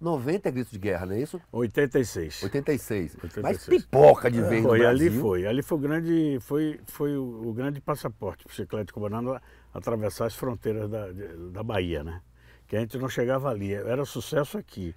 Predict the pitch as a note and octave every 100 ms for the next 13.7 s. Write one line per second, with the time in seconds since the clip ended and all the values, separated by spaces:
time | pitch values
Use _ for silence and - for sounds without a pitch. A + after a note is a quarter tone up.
0 | - A2 G#2 - D3+ C#3 B2+ A#2+ A2 -
1 | B2 A#2+ C3+ - C#3 D3+ D3+ D3 C3+ A2
2 | C#3 C3 C3 B2+ B2+ B2 B2+ A2+ A2+ A2
3 | A2 A2 A#2+ A#2 A2 C3 C3+ C#3 C3+ B2+
4 | G#2+ C3 C3 B2 D3 A2+ A2 A#2+ B2+ C3+
5 | D3 B2+ C3+ C3 C#3+ C#3+ B2 A#2+ C3+ D3+
6 | D3 C3+ C#3 C3 A#2+ - C#3 C#3+ B2+ -
7 | - - - - - G#2 B2 C#3+ D#3 D#3
8 | - - - - - G#3+ B3+ D#3+ - -
9 | - C3+ A#2+ G#2+ - - A2 D#3+ F3+ -
10 | G3 F3+ E3 - - B2+ F3 - D#3+ D3
11 | E3+ D#3+ D#3 - C4+ B3+ G#3 F3 F3 -
12 | D#3 D#3 C3+ E3 F#3 D#3 G#2 B2+ C3 A#2+
13 | A#2 A2+ G2 - D#2+ D2+ -